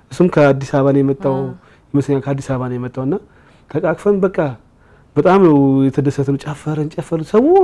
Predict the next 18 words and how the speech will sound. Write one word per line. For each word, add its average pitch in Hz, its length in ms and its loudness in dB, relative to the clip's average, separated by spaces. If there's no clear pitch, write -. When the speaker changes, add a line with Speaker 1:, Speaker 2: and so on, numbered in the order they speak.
Speaker 1:
ብንወጣ 175 380 0
Speaker 2:
አዎ። 277 120 -2
Speaker 1:
እንድንወጣ 196 400 4
እንትን 220 240 2
ብንል 269 200 2
በር 151 240 0
ላይ 247 160 4
እናንተን 160 320 4
እየጠበቋችሁ 165 540 4
ስለነበረ 175 440 4
Speaker 2:
ስለነበረ፣ 202 420 -4
አዎ። 208 180 -18
Speaker 1:
በቃ 147 160 -2
ል-፣ 139 200 2
ልንወጣት 143 480 0
አልቻልንም። 120 400 -10
ከዛ 139 260 -6
በቃ 135 160 -6